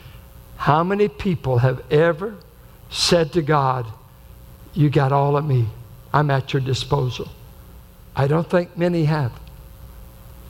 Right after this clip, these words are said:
Young people, let me tell you, you'll begin to discover the will of God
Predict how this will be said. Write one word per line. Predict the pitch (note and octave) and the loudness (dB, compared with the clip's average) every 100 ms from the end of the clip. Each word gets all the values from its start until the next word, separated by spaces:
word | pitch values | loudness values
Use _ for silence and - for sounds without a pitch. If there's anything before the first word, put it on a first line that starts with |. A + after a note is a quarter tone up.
| - - | -6 0
Young | E3+ F3 | 2 0
people, | G3+ G3+ A3 - - - F#3 | -4 -4 -6 -12 -18 -4 2
let | |
me | F#3+ | 2
tell | - F3 D#3+ | 2 0 0
you, | C#3+ - - - C#3+ | -2 -4 -12 -4 2
you'll | D#3+ | 4
begin | D#3+ E3 A#2+ F#3 | 4 0 0 0
to | G3 | -2
discover | F3 D3 - F#3 E3+ F3+ | -4 -4 0 2 2 0
the | D3+ C3+ | -2 0
will | C#3 D#3 F3+ | 2 4 2
of | C#3 | 2
God | E3 D3+ C3 C#3 | 2 2 2 -4